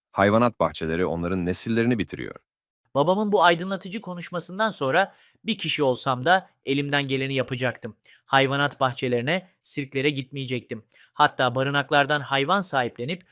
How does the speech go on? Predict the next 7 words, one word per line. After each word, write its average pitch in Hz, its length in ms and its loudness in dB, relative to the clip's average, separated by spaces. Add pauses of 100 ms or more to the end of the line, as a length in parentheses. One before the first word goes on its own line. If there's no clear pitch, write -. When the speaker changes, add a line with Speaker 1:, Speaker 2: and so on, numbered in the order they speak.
(200)
Speaker 2:
onlara 170 300 -2
ulaşabileceğim 180 760 -2
yerlere 151 380 2
mamalar, 156 520 -2 (240)
su - 240 -4
kapları 147 420 -2
bırakacaktım. 135 680 -2